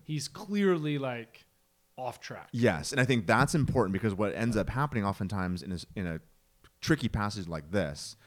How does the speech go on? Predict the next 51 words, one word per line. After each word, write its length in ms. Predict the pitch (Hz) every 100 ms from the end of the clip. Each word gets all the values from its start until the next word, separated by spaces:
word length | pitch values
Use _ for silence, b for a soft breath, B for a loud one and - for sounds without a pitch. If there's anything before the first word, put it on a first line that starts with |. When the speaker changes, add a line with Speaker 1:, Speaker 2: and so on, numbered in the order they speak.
| b b
Speaker 2:
is 100 | 107
that 120 | 107
we 100 | 101
just, 300 | 90 120 127
like, 160 | 98 -
"Oh 80 | 202
my 160 | 208 156
goodness, 400 | 202 175 117 -
the 160 | -
text 260 | 120 202 -
says 160 | 175
God 240 | 127 156 147
sent 180 | 165 147
evil 200 | 127 107
spirit," 480 | - 180 104 85 - B B
and 80 | 120
we 60 |
forget 320 | 120 131 135 117
the 80 |
broader 340 | 98 107 107 101
narrative 380 | 98 98 90 -
context 440 | 107 95 92 80
of 40 | 78
what's 160 | 73
happening. 280 | 87 82 78
Speaker 1:
Okay. 80 | 78
Speaker 2:
Saul, 200 | 127 104
like 200 | 95 98
you 80 | 98
mentioned, 300 | 101 110 90
is 80 | 82 104
already 420 | 120 110 107 95
on 200 | 95 87
this 140 | 78
path 380 | - 95 85 78 _ -
Speaker 1:
Yeah. 140 | 127 -
Speaker 2:
of 100 | 90
rebelling 460 | 90 92 92 87
and 160 | 85 85
not 240 | 87 -
going 420 | 90 87 82 78 80
the 80 | -
way 140 | 82 71
of 100 | 69
God. 220 | 73 117
Speaker 1:
Okay. 160 | - - B B B
Speaker 2:
And 80 | 113
so 60 | 113
I 20 |
think 140 | 113 113
that's 240 | 127